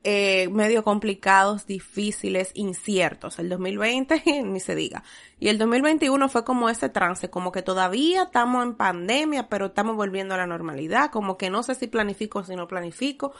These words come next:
porque las cosas cambian con mucha frecuencia y, bueno, algunos, gracias a Dios, tuvimos la dicha de viajar en el dos mil veintiuno,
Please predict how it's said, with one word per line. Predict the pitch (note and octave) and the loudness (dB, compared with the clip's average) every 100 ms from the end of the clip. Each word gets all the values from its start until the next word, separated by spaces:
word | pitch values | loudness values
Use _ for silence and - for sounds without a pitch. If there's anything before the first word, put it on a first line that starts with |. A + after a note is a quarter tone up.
| - - | -20 -18
porque | - G#3 - G3+ G3 F#3+ | -2 -2 0 2 2 2
las | - G3 - | 2 2 0
cosas | G3 A#3+ A3+ | -4 -6 -4
cambian | - G3+ G#3 | -2 0 0
con | G3 F#3+ | 0 -2
mucha | F#3 F#3+ | -2 -4
frecuencia | F#3 D#3+ - C#4 D#4 C#4+ A#3+ G#3+ - | -6 -8 0 2 2 0 -2 -2 -4
y, | - G3+ G3 F3+ - - - - _ _ | -8 -6 -6 -8 -12 -20 -20 -20 _ _
bueno, | F#3 F3 D3+ D#3+ - | 2 2 2 -4 2
algunos, | G3 G3+ E4 B3 B3+ - | 4 6 6 6 2 0
gracias | F3 C4+ F#3+ A3 | 2 4 4 2
a | F#3+ | 2
Dios, | F3+ F3 | 0 0
tuvimos | F3 F3 F#3 | 2 2 2
la | F#3 | 2
dicha | F#3 F#3 | 2 0
de | F3 | 0
viajar | F3 F3 F3 | 0 0 0
en | E3+ | -2
el | E3+ | -2
dos | E3+ | -2
mil | F3+ F3 | -2 -2
veintiuno, | F3 G#3 G3+ F3+ F#3+ | -4 -2 -2 -2 -4